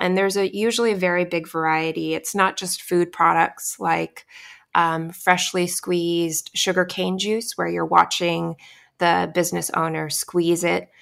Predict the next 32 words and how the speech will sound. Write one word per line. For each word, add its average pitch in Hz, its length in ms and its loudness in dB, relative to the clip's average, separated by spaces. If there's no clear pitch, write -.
manually, 185 960 2
or, 156 500 -4
you 170 180 -8
know, 156 140 -8
sometimes 170 380 -6
they'll 170 100 0
have 160 200 2
an 165 60 -2
electric 165 400 -4
machine, 160 440 -6
but 165 120 -6
it's 165 140 -6
this 165 160 -8
very 170 340 -4
kind 165 280 -4
of 160 180 -10
visceral 196 440 4
thing 190 280 0
to 170 140 -4
watch 165 340 6
happen. 175 640 -2
So - 120 4
you 233 140 8
have 240 320 6
food 214 240 2
items, 180 420 2
but 208 140 0
you 208 100 4
also 208 240 4
have 185 240 2
household 175 540 0
goods 170 640 -2